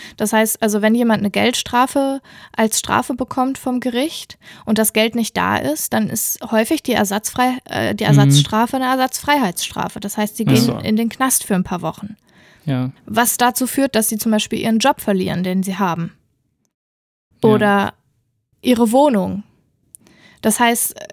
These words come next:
Speaker 1: man müsste erstmal diese Ersatzfreiheitsstrafen abschaffen, weil das einfach einen großen Prozentsatz von Entwurzelungen quasi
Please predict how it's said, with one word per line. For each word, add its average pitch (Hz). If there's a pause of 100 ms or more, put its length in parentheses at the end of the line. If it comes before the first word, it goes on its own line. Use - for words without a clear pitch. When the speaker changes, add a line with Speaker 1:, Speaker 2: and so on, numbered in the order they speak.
Speaker 1:
man 233
müsste 254
erstmal 240
diese 220
Ersatzfreiheitsstrafen 208
abschaffen, 240 (1040)
weil 208
das 220
einfach 214
einen 208
großen 233
Prozentsatz 226
von 208
Entwurzelungen 208
quasi 180